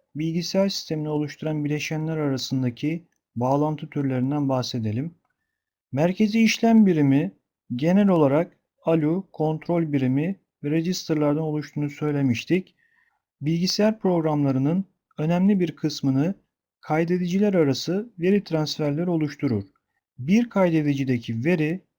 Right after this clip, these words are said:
birkaç kaydediciye transfer edilebilir veya bir kaydediciye bir ya da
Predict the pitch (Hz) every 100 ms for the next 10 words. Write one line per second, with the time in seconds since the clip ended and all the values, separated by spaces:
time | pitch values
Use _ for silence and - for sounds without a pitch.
0 | _ - 151 165 208 208 - 170 151 147
1 | 135 135 170 - 151 147 - 165 139 127
2 | 120 120 151 - _ _ _ 151 170 127
3 | 151 - _ _ _ 139 208 214 190 165
4 | 147 131 120 123 160 196 _ _ _ 135
5 | 175 202 170 139 143 185